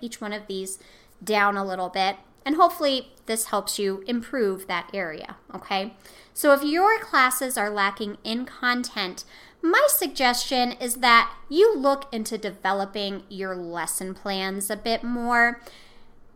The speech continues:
My, my routine for creating lesson plans is, number one,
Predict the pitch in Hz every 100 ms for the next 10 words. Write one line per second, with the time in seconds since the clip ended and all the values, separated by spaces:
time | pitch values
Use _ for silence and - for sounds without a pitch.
0 | - - 262 285 339 359 370 359 - -
1 | - - - 262 269 330 349 359 330 277
2 | 269 - - 254 233 233 233 - - 208
3 | 202 - 214 208 196 185 - 196 202 202
4 | 196 196 208 233 269 294 240 196 -